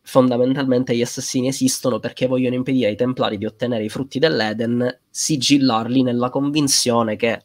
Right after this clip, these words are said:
nessun umano sia degno di un simile potere. E ci sta. D'altra parte, come dice anche Amunet nel Codex Magas di Valhalla, al fine di non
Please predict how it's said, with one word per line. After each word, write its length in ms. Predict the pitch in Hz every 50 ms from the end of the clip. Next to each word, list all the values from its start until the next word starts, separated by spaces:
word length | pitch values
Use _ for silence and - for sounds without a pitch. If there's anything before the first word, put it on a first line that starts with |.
| _ _
nessun 520 | - 117 113 - - - - - 139 131 127
umano 420 | 131 160 120 117 113 117 117 117
sia 220 | 117 - 135 127
degno 340 | 127 131 110 113 113 120 120
di 80 | 113 117
un 100 | 113 113
simile 360 | - - 120 113 110 110 104
potere. 440 | - 104 101 104 98 104 107 - _ _ _ _ _ _ _ _ _ _ _ _ _ _
E 100 | - -
ci 160 | - - 110
sta. 260 | - - - 101 - - _ _ - - _ _ _ _ _
D'altra 560 | - 135 139 131 160 170 175 175 - 160 143
parte, 800 | - 139 131 120 117 - - - - 120 117 120 120 - - _ _ _ _ _ _
come 460 | - - 123 131 147 151 151 139 123
dice 320 | 127 135 147 - - 113
anche 420 | 113 113 127 147 147 - - 120 117
Amunet 760 | 120 135 139 127 117 113 110 107 107 - _ - - 110 101
nel 420 | 110 120 135 139 143 139 123 117
Codex 540 | - - 123 123 127 127 123 117 - - -
Magas 420 | 123 120 123 120 113 110 - -
di 100 | 127 127
Valhalla, 720 | 135 123 107 107 120 117 107 104 101 104 107 107 104 - _
al 220 | - 113 113 120 -
fine 520 | - - - 185 202 208 202 185 147 127
di 260 | 131 139 156 160 151
non 800 | 131 120 120 127 143 147 147 143 143 143 143 147 147 147 - -